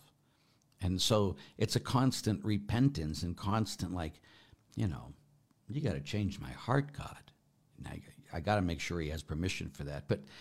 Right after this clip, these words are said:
yes, you need to confess being impatient, or if you said some nasty things. But impatience, uh, covers a lot of sins. It covers mine, too. Anyway. Hi, Father. Hi, Bear Daddy four.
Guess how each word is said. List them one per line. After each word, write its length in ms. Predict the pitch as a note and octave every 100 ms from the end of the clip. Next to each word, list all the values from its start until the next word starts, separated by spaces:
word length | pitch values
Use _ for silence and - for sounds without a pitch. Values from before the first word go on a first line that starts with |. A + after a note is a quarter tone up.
| -
yes, 320 | - C3 B2 A#2+
you 80 |
need 180 | A#2 A#2+
to 80 | A2
confess 540 | G#2+ G#2+ G2+ G#2+ G2+
being 280 | - G2+ F#2+
impatient, 640 | F2+ E2 E2+ F2 - E2 D#2
or 180 | D#2+
if 120 | D#2 D#2
you 80 |
said 340 | D2 - D#2+ D2
some 200 | C#2 C2+
nasty 400 | C#2+ D2 - C2+
things. 280 | C#2+ D2 C#2
But 120 | -
impatience, 680 | F2 E2 A2+ A#2 G#2 F#2 - - - - -
uh, 220 | G2 F2+ E2+
covers 520 | A#2+ F2+ F#2 E2+ -
a 80 | E2+
lot 260 | F2+ F2+
of 100 | F2+
sins. 440 | D2+ E2 D#2+ D2+ D2+
It 80 | -
covers 340 | D2+ D#2+ B1+
mine, 300 | D2 C#2 C2
too. 140 | - - _ _ -
Anyway. 340 | C#3 G2+ C#2+ - - - _ _ _ _ _ - - - - - - -
Hi, 140 | C3
Father. 600 | B2+ C3 B2+ B2 B2+ G#2 -
Hi, 100 | A2+
Bear 220 | G#2 G#2+
Daddy 300 | F#2 G2 F#2+
four. 380 | F#2 G2+ G2 E2